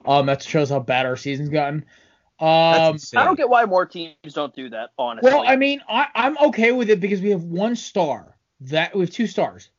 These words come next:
Speaker 1: One's on the mound, one's playing center field. The rest are kinda role players. And then we have our five best prospects all playing tonight. So I'm, I'm okay with it.
Speaker 3: Like, wha-, I don't get why teams like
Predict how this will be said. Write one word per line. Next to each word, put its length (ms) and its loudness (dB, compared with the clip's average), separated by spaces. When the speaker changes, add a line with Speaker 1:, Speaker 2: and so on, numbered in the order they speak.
Speaker 1:
One's 260 -2
on 80 0
the 80 -2
mound, 320 0
one's 240 -6
playing 180 -4
center 220 -4
field. 200 -4
The 80 -4
rest 300 0
are 80 -2
kinda 300 -4
role 240 -2
players. 480 -6
And 100 -2
then 100 2
we 100 6
have 160 4
our 100 0
five 340 -2
best 220 -6
prospects 460 -4
all 100 -4
playing 300 -8
tonight. 280 -14
So 100 -10
I'm, 200 -8
I'm 140 -2
okay 260 0
with 160 -10
it. 120 -20
Speaker 3:
Like, 240 -8
wha-, 180 0
I 140 2
don't 140 -4
get 120 -6
why 120 -6
teams 200 -16
like 140 -14